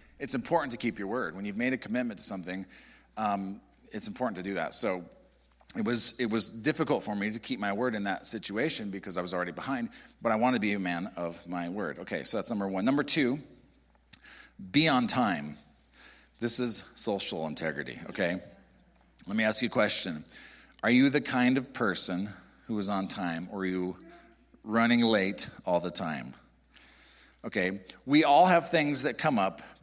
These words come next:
but let me ask you a question. If you're chronically late, maybe there's something else going on. This could indicate a, um, a lack of integrity. Okay, there's nothing wrong with postponing. There's nothing wrong with canceling. There's nothing wrong with running late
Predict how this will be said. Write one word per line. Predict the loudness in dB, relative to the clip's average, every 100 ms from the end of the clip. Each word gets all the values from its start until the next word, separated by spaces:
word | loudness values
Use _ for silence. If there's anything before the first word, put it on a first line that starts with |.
| -10
but | -2 0
let | 0
me | 2
ask | 2 0
you | -2
a |
question. | -4 -4 -8
If | -6
you're | -6
chronically | -6 -8 -2 2 4 4 4 2 0
late, | 2 0 -2 -2 -4 -6 -20 -20 -20 -20 -10
maybe | -2 -2 0
there's | 0 2
something | 2 -2 -6
else | -4 -4
going | -4 -4 -6
on. | -8 -8
This | -4 -4
could | -2
indicate | -4 -6 -8 -10
a, | -10 -14 -14 -12
um, | -10 -10
a |
lack | -8 -6 -6 -10 -12
of | -10 -10 -14
integrity. | -14 -10 -8 -10 -12 -16 _ _ _ _ _ -12
Okay, | -4 -2 -2 -4 -14 -12
there's | -2 2
nothing | 4 2 4
wrong | 4 4
with | 2
postponing. | 2 2 2 4 4 4 0
There's | -2 -2
nothing | -2 -2
wrong | -2 -2
with | -2 -4
canceling. | -4 -2 0 0 0 -4 -8 -14 -20 -8
There's | -4 -2
nothing | 0 2 2
wrong | 2 2
with | -2 -6
running | -6 -4 -2
late | -2 -2 -4 -6